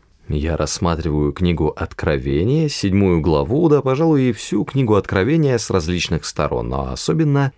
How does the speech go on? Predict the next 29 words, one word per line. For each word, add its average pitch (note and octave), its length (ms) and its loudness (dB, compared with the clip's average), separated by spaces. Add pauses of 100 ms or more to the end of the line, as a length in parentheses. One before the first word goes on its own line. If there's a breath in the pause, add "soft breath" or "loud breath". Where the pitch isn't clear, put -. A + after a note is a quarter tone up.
(260)
эту F2+ 360 -2
главу. B1+ 500 -4 (200)
Это - 200 0
своего C3 340 0
рода D#3+ 340 2
подставка - 840 -4
для A2+ 300 -2
книг, D2+ 580 -2
на C2 300 -2
которой B2 400 0
стоит G2 280 -2
вся - 280 -6
Библия. A#1 480 -6 (520 soft breath)
Эта G#2 260 -2
глава F#2 360 0
связана C3 420 0
с - 80 -8
тем, F3+ 200 0
что C#3 160 -2
происходило B2 540 0
в - 80 -4
самом A2+ 400 0
начале. D2 600 -4
В - 100 -16
книге F2 380 0
"Бытие" C#2+ 640 -2
мы A2+ 140 2
видим G#2+ 320 0
вступление. B1+ 920 -4